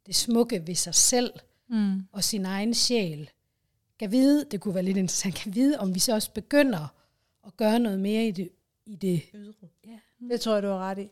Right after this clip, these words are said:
Speaker 3: Tror jeg bestemt også.
Speaker 4: Altså, jeg har altid været, været ikke, nu skal vi ikke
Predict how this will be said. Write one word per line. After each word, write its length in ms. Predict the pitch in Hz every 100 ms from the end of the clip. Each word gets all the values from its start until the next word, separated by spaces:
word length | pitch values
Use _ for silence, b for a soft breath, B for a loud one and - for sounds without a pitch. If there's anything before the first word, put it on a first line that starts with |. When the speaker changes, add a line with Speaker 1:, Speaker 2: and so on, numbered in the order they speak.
| _
Speaker 3:
Tror 80 | -
jeg 60 | 185
bestemt 460 | 180 - 185 -
også. 220 | 170 165 208
Speaker 4:
Altså, 120 | 240
jeg 100 | 226
har 120 | 240
altid 260 | 226 - 240
været, 420 | 233 220 214 214 _
været 260 | 220 208 214 _
ikke, 260 | 240 240 240 - _ _ _ _ _ _
nu 80 | 233
skal 220 | - 247
vi 60 | 233
ikke 160 | 226